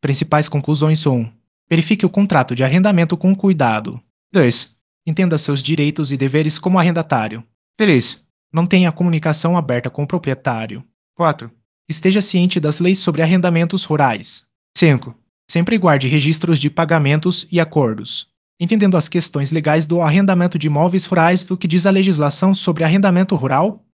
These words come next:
Quando você fala sobre arrendamento rural, é fundamental conhecer as regras que o cercam. A legislação brasileira trata do arrendamento de imóveis rurais de maneira clara.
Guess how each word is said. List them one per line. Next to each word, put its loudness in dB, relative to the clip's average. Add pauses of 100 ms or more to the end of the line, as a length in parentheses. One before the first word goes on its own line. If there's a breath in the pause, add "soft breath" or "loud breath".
(180)
Quando -2
você -2
fala 0
sobre -4
arrendamento -2
rural, -2
é -4
fundamental 0
conhecer -2
as -2
regras -2
que -8
o -2
cercam. -4 (400)
A -4
legislação 0
brasileira 0
trata -2
do 0
arrendamento 2
de -2
imóveis 0
rurais 0
de -2
maneira 2
clara. -2